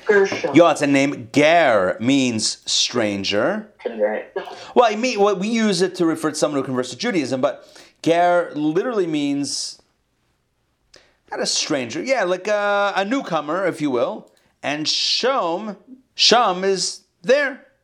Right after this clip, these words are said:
Speaker 2: Gershom, I was a stranger there, stranger in a foreign land, stranger in Midian. I'm,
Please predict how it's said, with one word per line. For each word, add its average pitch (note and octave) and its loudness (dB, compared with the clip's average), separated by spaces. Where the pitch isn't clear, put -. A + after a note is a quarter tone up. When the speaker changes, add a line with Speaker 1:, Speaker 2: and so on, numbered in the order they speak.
Speaker 2:
Gershom, F3 -2
I C3+ -2
was D3 -2
a F3+ -4
stranger A#3+ -2
there, C4+ -2
stranger F#3+ -4
in G3 -4
a G#3 -2
foreign G3+ -4
land, B3 -4
stranger E3+ -4
in G3 -4
Midian. G#3 -4
I'm, D#3 -4